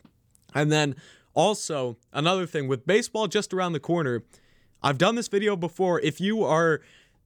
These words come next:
if you have been following this channel for a long, long, long, long time, like, since the beginning of this channel, I did an M L B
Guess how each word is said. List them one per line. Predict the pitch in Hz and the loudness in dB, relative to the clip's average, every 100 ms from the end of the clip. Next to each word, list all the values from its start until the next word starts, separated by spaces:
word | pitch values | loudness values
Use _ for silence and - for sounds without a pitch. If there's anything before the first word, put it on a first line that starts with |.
| _ _ - | _ _ -2
if | 151 165 | 0 0
you | 262 | 0
have | 254 | 2
been | 247 180 | 0 0
following | 196 185 190 180 | 0 0 0 -2
this | 160 | -4
channel | 170 160 | -2 -2
for | - 170 | 0 0
a | |
long, | 131 131 151 170 165 | 0 2 2 2 0
long, | 151 151 143 | 0 0 -2
long, | 131 135 185 202 156 120 113 | -2 2 4 4 2 -4 -8
long | 131 156 143 131 | -4 -2 -4 -4
time, | 143 127 120 | -4 -4 -4
like, | 135 - | -6 -8
since | - - 202 175 | -6 0 0 0
the | 175 | -4
beginning | 160 147 175 160 | -4 -2 -4 -4
of | 143 | -6
this | 135 | -8
channel, | - 151 135 127 - - - | -4 -2 -2 -4 -6 -20 -4
I | 143 | -2
did | 143 - 175 - 151 | 0 2 2 2 -4
an | |
M | 156 156 165 | -2 0 0
L | |
B | 139 151 156 | 0 0 0